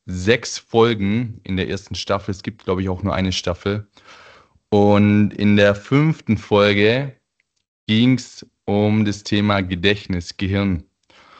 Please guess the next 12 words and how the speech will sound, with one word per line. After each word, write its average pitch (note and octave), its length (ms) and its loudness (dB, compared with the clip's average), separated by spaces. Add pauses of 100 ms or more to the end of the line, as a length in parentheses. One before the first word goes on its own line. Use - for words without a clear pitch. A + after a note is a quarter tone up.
(500)
Und G2 560 0
man G2 200 0
hat A#2 160 -2
dann A2+ 100 0
auch G#2 160 -4
quasi G2+ 460 -2
im B2 220 2
Rahmen B2 680 0
von G#2+ 180 -4
dieser G2+ 240 0
Doku G#2+ 380 -2
festgestellt, A#2+ 1000 -4